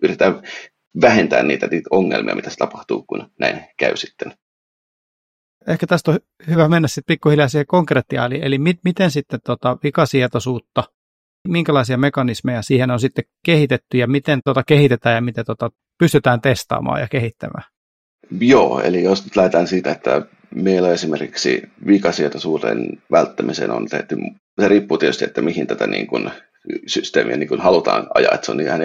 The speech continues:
Speaker 1: tarvii ihan eri tason niin kuin tavallaan, ö, varmennukset, onko se niin kuin tämmöinen joku kuluttajalaite vai onko sitten jotain niin kuin tämmöistä niin kuin teollisuuden tai paljon niin kuin, että se riippuu siitä, että mitä dataa siellä on ja millä tasolla sitä halutaan niin kuin varmentaa tietysti, että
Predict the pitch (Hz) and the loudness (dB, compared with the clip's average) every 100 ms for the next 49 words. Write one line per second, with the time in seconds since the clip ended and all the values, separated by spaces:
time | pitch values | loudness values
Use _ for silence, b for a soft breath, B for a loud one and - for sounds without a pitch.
0 | - - 90 76 85 87 80 87 85 57 | -4 -2 -2 0 0 2 0 0 0 -2
1 | - 76 - - - - 98 113 117 98 | -4 -6 -6 -8 -8 -2 2 6 6 6
2 | 76 - B B B - 82 87 80 82 | 2 -4 B B B -2 0 2 0 2
3 | 101 92 82 71 - - 80 73 82 76 | 4 4 2 -4 -6 -2 -2 -2 -4 -4
4 | 67 65 73 - - 76 64 67 80 - | -4 -4 -4 -4 -2 0 0 -2 -2 -4
5 | - - - - 78 65 - 55 50 57 | -4 -4 -2 0 2 2 0 -4 -2 -2
6 | - - - - 57 62 60 50 55 - | -4 -8 -8 -4 -2 2 2 0 -4 -4
7 | - 64 - - 69 - 71 73 50 - | -4 -6 -4 -4 -4 0 2 2 0 -4
8 | 52 52 - 50 52 50 - - _ - | -2 -2 2 2 4 0 -6 -20 _ -2
9 | 52 - 58 - 57 - 82 62 - - | 0 0 -4 -4 -6 -2 0 2 0 0
10 | 95 - - 90 76 87 90 90 71 - | -2 -2 -2 0 0 0 -2 0 0 0
11 | - - 69 57 60 52 - _ _ _ | -2 -2 -2 0 2 2 -2 _ _ _
12 | _ 90 90 67 71 73 62 - - 80 | _ 0 2 2 0 0 -2 -6 -4 -4
13 | - 78 80 80 85 _ _ _ - 92 | -2 -4 -4 -4 -6 _ _ _ -2 2
14 | 76 69 - 50 - - - - | 2 0 -4 -4 -6 -6 -8 -6